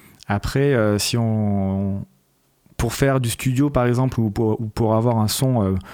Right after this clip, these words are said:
plus, plus, encore plus léché sur scène, mais bon, ça, ça nécessite quand même d'avoir un ingé son, euh, quelqu'un qui puisse, euh, bien faire les réglages. Je pourrais conseiller l'A K G, euh, cinq cent trente-cinq,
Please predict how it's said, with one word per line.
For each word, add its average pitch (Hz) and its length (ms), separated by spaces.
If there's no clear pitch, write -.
plus, 117 1000
plus, 123 320
encore 113 260
plus 131 180
léché 131 300
sur 117 220
scène, 151 260
mais 110 60
bon, 110 140
ça, 107 140
ça - 180
nécessite 113 420
quand 117 120
même 120 160
d'avoir 110 300
un 107 100
ingé 107 220
son, 107 460
euh, 104 60
quelqu'un 110 240
qui - 140
puisse, - 260
euh, 98 380
bien 117 180
faire 120 200
les 110 60
réglages. 123 440
Je - 100
pourrais 117 160
conseiller 123 380
l'A 120 140
K 135 140
G, 131 220
euh, 120 100
cinq 120 160
cent 127 100
trente-cinq, 139 460